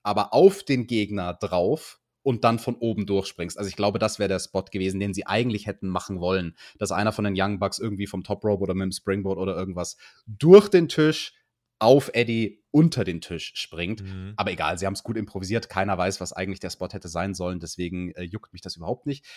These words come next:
Speaker 1: Vom Four fifty war ich kein Fan, weil Statlander vorher einen Four fifty gebracht hat. Da würde ich mir wünschen, dass der Lockerroom sich besser abspricht. Das Thema haben wir letzte Woche schon
Speaker 2: Mhm.
Speaker 1: gehabt. Und die Thumbtacks, ja, kann man machen.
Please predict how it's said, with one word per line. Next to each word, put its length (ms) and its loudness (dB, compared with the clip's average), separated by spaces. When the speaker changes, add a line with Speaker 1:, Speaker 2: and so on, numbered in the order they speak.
Speaker 1:
Vom 220 -2
Four 160 -2
fifty 360 0
war 100 -2
ich 140 -10
kein 280 -4
Fan, 480 -4
weil 480 2
Statlander 480 0
vorher 300 0
einen 180 0
Four 160 -8
fifty 280 -10
gebracht 340 -6
hat. 260 -2
Da 220 4
würde 120 0
ich 60 -14
mir 100 -2
wünschen, 280 -8
dass 140 -4
der 100 -2
Lockerroom 520 -4
sich 300 -6
besser 240 -2
abspricht. 420 -6
Das 100 -8
Thema 200 -6
haben 100 -4
wir 60 -6
letzte 280 -6
Woche 240 -6
schon 440 -4
Speaker 2:
Mhm. 280 -10
Speaker 1:
gehabt. 440 -2
Und 400 -2
die 220 -4
Thumbtacks, 720 -4
ja, 400 -2
kann 240 0
man 180 0
machen. 520 -4